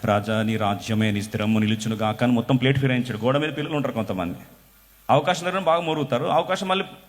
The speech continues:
ప్రాబ్లం తిరిగి మన వైపు తిరిగింది అనేసరికి వెంటనే ఏం చేస్తారండి? మళ్ళీ ప్లేట్ మారుస్తారు. కరెక్ట్ చెప్పారు, ప్లేట్ మార్చేస్తారు. ప్లేట్ మార్చేసి, "అయ్యా దావీదు" అని, దావీదు క్షమించాడు. క్షమించలేదు కాదు, David has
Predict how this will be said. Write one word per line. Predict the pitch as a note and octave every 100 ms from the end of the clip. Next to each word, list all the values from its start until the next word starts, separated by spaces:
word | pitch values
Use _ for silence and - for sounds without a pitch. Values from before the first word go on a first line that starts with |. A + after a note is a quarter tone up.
| -
ప్రాబ్లం | E3 F#3+ G3+ - - - _ _
తిరిగి | F3+ G3
మన | F#3+ F3
వైపు | F#3 G3+
తిరిగింది | G3+ G3+ G#3
అనేసరికి | G3 G3+ G3
వెంటనే | F#3+ F#3+
ఏం | G3+
చేస్తారండి? | G3+ G3+ G#3 G#3 - - - _ _ _ _ _ _ -
మళ్ళీ | F#3 G#3+
ప్లేట్ | F#3 F#3+ F3+
మారుస్తారు. | E3 C#3+ C#3
కరెక్ట్ | C3+ C#3
చెప్పారు, | - - G2
ప్లేట్ | G2+ C3+ C#3+
మార్చేస్తారు. | C#3+ C3 - F#2+ - - - - - _ _ _ _ _ _ _ -
ప్లేట్ | G3+ A#3+
మార్చేసి, | A#3 A3+ - - - A#3+
"అయ్యా | A#3 F3 E3+
దావీదు" | D3 C#3 C3
అని, | G#2+ G2 - B2+
దావీదు | B2 B2 A#2+ A2 - - _
క్షమించాడు. | - A#2 A#2+ A#2 G2+
క్షమించలేదు | - A#2 C3 B2+ B2 A2
కాదు, | F#2+ F#2 - - - - A2+
David | C3 C3 A2+
has | A#2